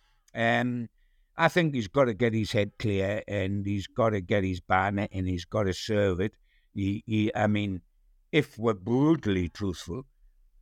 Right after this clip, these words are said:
this has been going on for years. We have huge sympathy because in addiction you must have sympathy and you must help to, to overcome that in every way possible.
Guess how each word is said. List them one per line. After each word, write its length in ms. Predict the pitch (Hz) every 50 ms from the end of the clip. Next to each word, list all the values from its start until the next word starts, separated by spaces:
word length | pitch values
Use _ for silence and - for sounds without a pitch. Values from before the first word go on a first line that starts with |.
| _ _ _ _ -
this 160 | 151 131 -
has 140 | 117 107 87
been 260 | 85 117 110 107 104
going 280 | 98 113 113 107 101
on 180 | 98 98 101 98
for 160 | 90 - 101
years. 420 | 98 98 120 135 131 92 87 85 98
We 80 | 101
have 220 | 98 104 117 98 -
huge 340 | - 127 127 120 98 -
sympathy 400 | - 131 127 127 104 90 85 92
because 320 | 95 95 110 - - 110 95
in 120 | 95 107
addiction 500 | 95 92 95 113 117 - - 101 95 98
you 140 | 95 95 92
must 280 | 95 113 143 135 - -
have 160 | - 180 170
sympathy 540 | - - 95 98 - - - 104 104 113 107
and 100 | 95 98
you 100 | 101 98
must 280 | 98 104 101 - -
help 180 | 107 110 107 87 - _ -
to, 180 | 110 101 98 - _ _ _ _ _ _
to 140 | - 120 113
overcome 640 | - - 113 98 104 101 - - - 147 151 143 113
that 180 | 92 87 101 - - -
in 220 | 101 98 95 104 - _ _ -
every 460 | 160 147 117 92 85 90 95 101 98
way 280 | 92 95 98 95 92
possible. 380 | - - - 147 143 - - _